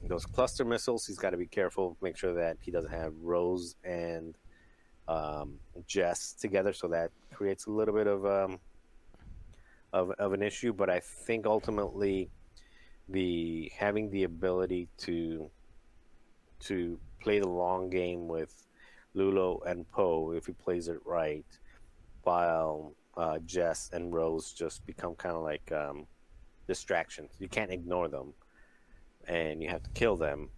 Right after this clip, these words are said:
and you probably will. It's just how long is it gonna take you, and how much are you gonna lose in order to do so? So it'll, it'll be an interesting, um, matchup. I, I, I have this up as a,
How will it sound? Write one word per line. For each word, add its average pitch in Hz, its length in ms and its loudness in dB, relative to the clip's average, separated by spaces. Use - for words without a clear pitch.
and 95 120 -2
you 92 80 -2
probably 90 680 2
will. 85 360 2
It's 82 120 -6
just 90 140 -6
how 85 120 0
long 87 200 0
is 82 80 -4
it 80 60 -10
gonna 80 140 -4
take 104 320 0
you, 82 100 -4
and 76 100 -6
how 85 80 -4
much 82 220 -6
are 82 60 -2
you 80 120 -6
gonna 78 160 -6
lose 80 540 -6
in 85 120 -6
order 80 320 -2
to - 180 -20
do 80 140 -4
so? 55 300 -6
So 85 240 0
it'll, 113 200 4
it'll 123 180 6
be 120 100 4
an 101 100 4
interesting, 87 600 -4
um, 78 280 -4
matchup. 82 360 0
I, 85 280 2
I, 95 220 0
I - 20 6
have 95 260 4
this 87 220 -2
up 82 240 0
as 80 280 -2
a, 76 380 -4